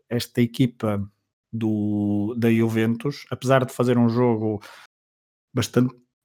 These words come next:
cínico e mui-, e abaixo das expectativas em relação ao favoritismo que havia em relação à, à, à equipa italiana para, para esta final,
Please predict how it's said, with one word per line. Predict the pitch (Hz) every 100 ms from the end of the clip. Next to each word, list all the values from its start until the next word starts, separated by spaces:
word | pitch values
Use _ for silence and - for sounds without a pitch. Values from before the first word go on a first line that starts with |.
| - 127 123 120 120 120 117 113 98 - - _ _ _ _ _ -
cínico | - 160 156 131 - 143
e | 135 131 127
mui-, | 131 131 139
e | 127 123
abaixo | 120 135 - -
das | 117
expectativas | - 123 117 120 120 110
em | 113
relação | 113 113 123
ao | 117
favoritismo | 110 110 113 113 110 113
que | 113
havia | 113
em | 113
relação | 107 110 - 107 107
à, | 104 104 -
à, | 110 107 107 113 117
à | 110
equipa | 107 107 113
italiana | 117 117 117 107
para, | 101 110 107
para | - 110
esta | 107 117
final, | - 123 120